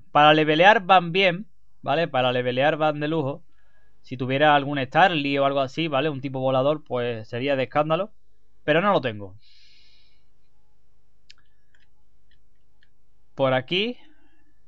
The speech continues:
Ruta trescientos tres. Voy a continuar. Vale, por aquí no. Ah, vale, por aquí. Vale, vale, vale. Fallo técnico. Fallo técnico. Entonces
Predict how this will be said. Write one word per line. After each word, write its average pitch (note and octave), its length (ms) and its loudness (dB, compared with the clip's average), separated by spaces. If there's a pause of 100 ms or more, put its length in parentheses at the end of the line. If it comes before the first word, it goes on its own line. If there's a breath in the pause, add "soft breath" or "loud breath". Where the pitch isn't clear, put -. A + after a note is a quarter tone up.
(1120)
Ruta D#3 300 -2
trescientos D3+ 340 -4
tres. F3+ 260 -4 (140)
Voy D3 200 2
a F3+ 60 6
continuar. F3+ 720 4 (1080)
Vale, A#2 180 -4
por C3 140 0
aquí D3 220 -2
no. C#3+ 120 -4
Ah, C#3+ 100 4
vale, C3+ 220 4
por C3 160 2
aquí. C3 220 0
Vale, A#2+ 200 0
vale, A2 200 -6
vale. F#2+ 280 -10 (580)
Fallo E3+ 220 6
técnico. A2+ 440 -6 (600)
Fallo E3+ 480 2
técnico. B2+ 480 -4
Entonces F3 640 -2